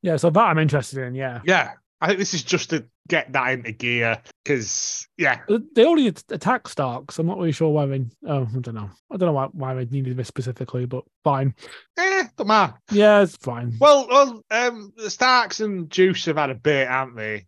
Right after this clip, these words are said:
Speaker 2: But
Speaker 1: Well, d-, that was his debut, wasn't it? He's supposed to be, be wrestling Juice, and then
Speaker 2: yeah.
Speaker 1: White came out and beat the shit out of him.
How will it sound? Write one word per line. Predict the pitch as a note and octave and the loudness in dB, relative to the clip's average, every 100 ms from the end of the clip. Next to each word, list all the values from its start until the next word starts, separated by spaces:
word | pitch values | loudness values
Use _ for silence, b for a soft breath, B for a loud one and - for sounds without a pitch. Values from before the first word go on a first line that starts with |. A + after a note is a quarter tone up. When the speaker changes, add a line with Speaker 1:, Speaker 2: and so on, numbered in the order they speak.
| - | -2
Speaker 2:
But | D3 C3+ - - | 0 0 -2 2
Speaker 1:
Well, | F3 | 4
d-, | D#3 A3 - | 4 2 4
that | G3 | 4
was | E3+ | 4
his | |
debut, | D3 F#3+ D#3+ D3 | 6 6 6 4
wasn't | E3 D3 | 4 2
it? | B2+ _ | -2 _
He's | - | -6
supposed | D#3 D#3 | -2 0
to | D3 | -2
be, | C#3+ - | -6 -4
be | E3 | -2
wrestling | D3+ A#2+ D3 | -2 -2 -4
Juice, | C3+ D#3 C#3+ - | 0 0 -2 -6
and | C3 | -12
then | B2+ B2+ A#2 | -10 -8 0
Speaker 2:
yeah. | D#3+ B2 G#2 _ - | 2 2 -2 _ -2
Speaker 1:
White | C#3+ C#3 - | 0 0 -2
came | C#3+ C#3 | -4 -2
out | C3 | -2
and | C3+ | -4
beat | C3 | -6
the | B2+ | -8
shit | C#3 | -8
out | B2 | -8
of | B2 | -8
him. | B2 | -8